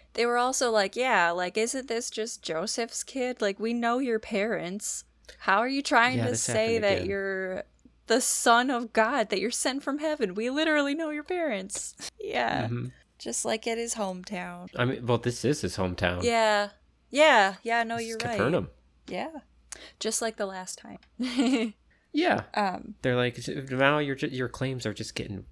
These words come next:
Speaker 2: way out of hand. Like, you were a prophet last time, now you're the Son of God? Like, what's going
Speaker 1: Yeah,
Speaker 2: on?"
Speaker 1: like, what the hell? <laughs> What is this?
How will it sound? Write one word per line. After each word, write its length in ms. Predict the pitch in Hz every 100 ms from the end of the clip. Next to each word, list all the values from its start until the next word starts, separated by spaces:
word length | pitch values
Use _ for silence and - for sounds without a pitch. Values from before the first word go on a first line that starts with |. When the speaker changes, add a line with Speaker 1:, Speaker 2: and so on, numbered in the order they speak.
| -
Speaker 2:
way 260 | 131 147 139
out 160 | 117
of 100 | 104 92
hand. 420 | 104 92 87 92
Like, 240 | 95 95
you 340 | 120 120 113 117
were 180 | 117 104
a 40 |
prophet 400 | - 131 131 -
last 260 | 120 127 -
time, 260 | 127 117
now 120 | 107
you're 160 | 120 113
the 100 | 104
Son 180 | - 120
of 160 | 110 -
God? 380 | 107 127 147 -
Like, 160 | -
what's 220 | - 165 -
going 240 | - -
Speaker 1:
Yeah, 60 | 214
Speaker 2:
on?" 60 |
Speaker 1:
like, 160 | 208 -
what 140 | -
the 100 | -
hell? 280 | 254 202 -
<laughs> 1300 | 277 302 320 339 403 359 320 _ - - - 302 -
What 200 | 277 240
is 180 | 226 214
this? 520 | - 170 - - -